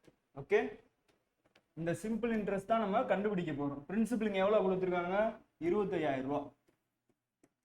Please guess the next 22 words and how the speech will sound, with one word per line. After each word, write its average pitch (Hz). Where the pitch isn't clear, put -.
என்னன்னு 202
சொல்லப்படுற 180
டைம் 202
என்ன? 185
மூணு 196
வருஷம். -
ஆர் 190
rate 208
of 170
percentage 185
எவ்வளோ? 180
எட்டு 156
பர்சன்டேஜ். 151
அப்போ 208
பர்சன்டேஜ்ல 190
கண்டுபிடிக்கிறதுக்கு 170
என்ன 180
பண்ணுவோம்? 170
நூறு 190
கீழே 156
போடுவோம். 123
ரெண்டு 180